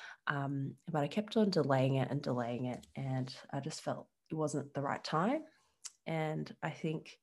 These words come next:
when you do have a public <laughs> holiday, it just feels like you've just got a little bit more space to breathe and to think through what it is that you want to share. And so that's been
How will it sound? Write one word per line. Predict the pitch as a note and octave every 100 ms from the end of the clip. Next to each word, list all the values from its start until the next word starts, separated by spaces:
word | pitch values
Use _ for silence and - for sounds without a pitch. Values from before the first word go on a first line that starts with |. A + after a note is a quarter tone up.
| - - - - -
when | D#3+
you | D#3
do | D3
have | D3 D3
a | C#3+
public | - D#3 -
<laughs> | -
holiday, | D#3 E3 C#3+ C3 C3+
it |
just | D#3+ - -
feels | D3 C#3 C#3
like | A#2+
you've | C#3 C#3 C#3+
just | D3 -
got | E3 C#3
a |
little | D3+ G3 G3+ G3+
bit | F#3+ F#3
more | E3+
space | D#3+ - D3+ D3+ C#3+ - - - - -
to | - -
breathe | D#3 D3+ D#3 D#3 D3 - - - - - -
and | D3 C#3+ C#3+ C#3+ C#3 - - -
to | D3 C#3+ C#3 C#3 C#3 C3+ C3+ _ _ -
think | F3 E3 -
through | - D#3+ D3+ D3 D3 D3 - - - _ _
what | D#3 D3+
it | D3
is | C#3+ C3+ -
that | - - - _ _ _ _ -
you | D3+
want | D3 C3
to | C3
share. | - - - - _ - -
And | C#3+ D3 D3+ - - -
so | - E3
that's | F3 -
been | - F3+ E3+ E3 E3